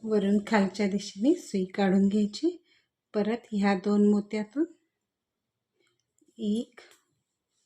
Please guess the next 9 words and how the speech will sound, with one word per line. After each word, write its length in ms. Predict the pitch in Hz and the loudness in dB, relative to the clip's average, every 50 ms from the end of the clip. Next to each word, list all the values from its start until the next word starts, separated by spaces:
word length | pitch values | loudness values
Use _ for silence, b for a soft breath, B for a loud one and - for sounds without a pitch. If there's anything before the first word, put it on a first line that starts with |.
| _ _ _ _ _ _ _ _ _ _ _ _ _ _ _ _ _ _ _ - | _ _ _ _ _ _ _ _ _ _ _ _ _ _ _ _ _ _ _ -16
आणि 300 | 208 202 190 190 190 190 175 | -10 -8 -6 -6 -6 -6 -8
हा 220 | - - 208 202 208 | -6 -4 -2 -2 -2
दुसरा, 560 | 196 202 208 185 - - 208 196 202 220 262 302 302 | -2 -2 -4 -6 -6 -8 -10 -6 -6 -4 -4 -4 -4
दोन 300 | 247 202 202 196 196 196 | -4 -2 -2 0 2 2
मोत्यातून 560 | 196 196 190 190 - - 208 202 208 220 226 220 | 2 2 2 0 -2 -4 -6 -6 -4 -4 -6 -6
सुई 260 | - - - 202 196 190 - | -6 -4 -4 -4 -4 -2 -4
काढून 300 | 208 202 196 202 208 208 214 | -4 -2 -2 0 0 0 0
घेतली. 340 | 208 220 214 - 240 285 320 - - _ _ _ _ _ _ _ _ _ _ _ _ _ _ _ _ _ _ _ _ _ _ _ _ _ - | -2 -4 -8 -6 -6 -6 -6 -6 -10 _ _ _ _ _ _ _ _ _ _ _ _ _ _ _ _ _ _ _ _ _ _ _ _ _ -4
त्याचबरोबर 760 | 208 196 202 202 - - - 202 196 196 185 214 254 285 | -2 -2 -2 -2 -4 -4 -2 0 0 0 0 0 0 0